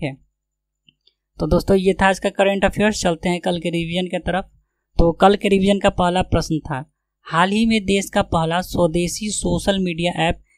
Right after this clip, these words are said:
एलिमेंट्स किसके द्वारा लॉन्च किया गया है? तो ये एलिमेंट्स जो है, ये सोशल मीडिया भ-, भारतीय सोशल मीडिया का पहला ऐप है। और दोस्तों, इसको एम वेंकैया नायडू जी के द्वारा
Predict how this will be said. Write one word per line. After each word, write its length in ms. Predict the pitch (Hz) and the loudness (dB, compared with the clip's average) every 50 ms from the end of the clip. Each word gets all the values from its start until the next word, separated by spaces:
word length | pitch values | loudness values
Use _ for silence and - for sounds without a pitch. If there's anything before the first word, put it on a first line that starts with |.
| _ _ _ - | _ _ _ -2
एलिमेंट्स 600 | 160 170 175 175 180 185 196 208 214 202 - - | 0 2 2 2 2 2 2 2 0 -2 -6 -6
किसके 360 | - 180 - - - 196 190 | -6 -6 -8 -4 -4 -4 -2
द्वारा 280 | 175 175 165 165 170 | 0 0 0 0 0
लॉन्च 360 | 170 165 156 156 151 147 - - | 0 0 -2 -2 -2 -4 -6 -6
किया 200 | 151 147 139 135 | -4 -4 -4 -4
गया 220 | 131 135 135 131 | -6 -10 -12 -12
है? 280 | 135 139 143 151 _ _ _ _ _ _ _ _ _ - | -12 -12 -14 -16 _ _ _ _ _ _ _ _ _ -4
तो 160 | 170 170 170 | -2 0 0
ये 200 | 170 180 190 196 - - | 0 0 0 0 0 -2
एलिमेंट्स 560 | 170 170 175 175 185 190 208 208 - - - | -2 0 0 -2 0 0 -2 -2 -4 -6 -4
जो 100 | 196 185 | -4 -2
है, 240 | 175 180 190 190 185 | -2 -2 -2 -4 -4
ये 100 | 180 175 | -6 -6
सोशल 360 | - - 170 160 - 190 185 | -6 -6 -6 -6 -4 -4 -4
मीडिया 260 | 180 180 170 175 180 | -4 -4 -2 -2 -2
भ-, 220 | 170 170 175 185 160 | -2 -2 -4 -4 -4
भारतीय 580 | 160 160 160 160 160 - 170 175 180 180 175 | -4 -4 -4 -6 -8 -8 -8 -8 -8 -8 -10
सोशल 340 | 170 - 180 165 - 175 175 | -8 -8 -8 -6 -6 -6 -6
मीडिया 220 | 170 170 165 175 | -6 -6 -6 -4
का 100 | 170 180 | -4 -4
पहला 340 | 160 - 165 147 151 165 170 | -6 -6 -6 -6 -4 -4 -4
ऐप 240 | 175 175 165 160 151 - - | -4 -2 -4 -4 -4 -6 -6
है। 120 | 196 220 220 _ _ _ _ _ _ _ _ - | -8 -8 -10 _ _ _ _ _ _ _ _ -6
और 280 | 160 156 156 160 160 160 | 0 2 2 2 2 2
दोस्तों, 340 | 175 175 170 - - 180 | 0 -4 -2 -2 0 0
इसको 280 | 175 165 - - 185 190 - 160 | 0 -2 -2 -4 -4 -4 -2 0
एम 220 | 170 170 180 175 | 0 0 0 0
वेंकैया 380 | 180 175 165 - 185 180 175 175 | -2 -2 -4 -4 -4 -4 -2 -2
नायडू 340 | 175 165 165 165 160 180 | -2 -2 -2 -2 -2 -4
जी 140 | 175 175 175 | -4 -6 -6
के 120 | 170 180 170 | -8 -6 -4
द्वारा 380 | 165 160 160 160 196 247 269 | -2 -2 -2 -2 -2 -4 -6